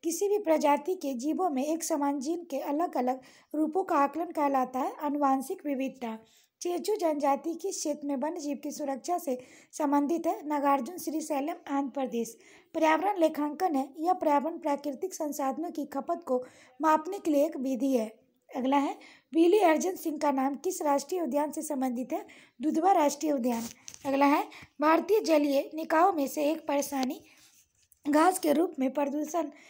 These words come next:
निकालने के लिए एक जलीय पौधे को अमेरिका से पेश किया गया, इसका नाम है एलियोर्ब्स। नाइट्रोजन चक्र में मिट्टी नाइट्रेट को मुक्त नाइट्रोजन में किसके द्वारा बदल दिया जाता है? डिनाइट्रिफाइक बैक्टीरिया।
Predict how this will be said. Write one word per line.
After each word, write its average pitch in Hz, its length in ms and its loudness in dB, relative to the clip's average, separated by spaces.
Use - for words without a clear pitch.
निकालने 311 440 2
के 285 180 0
लिए 254 180 0
एक 311 160 -2
जलीय 294 340 2
पौधे 302 340 2
को 339 100 -2
अमेरिका 277 420 0
से 330 160 -2
पेश 311 260 -6
किया 285 240 -2
गया, 269 220 -2
इसका 311 240 -6
नाम 277 280 2
है 320 120 -2
एलियोर्ब्स। 285 640 0
नाइट्रोजन 339 500 0
चक्र 330 300 -4
में 294 140 0
मिट्टी 311 340 -4
नाइट्रेट 311 460 -2
को 285 180 -2
मुक्त 330 260 -4
नाइट्रोजन 285 500 -2
में 269 180 -4
किसके 311 320 -8
द्वारा 294 200 0
बदल 277 280 -2
दिया 277 200 -2
जाता 254 300 -4
है? 294 120 -6
डिनाइट्रिफाइक 311 840 -2
बैक्टीरिया। 247 600 -2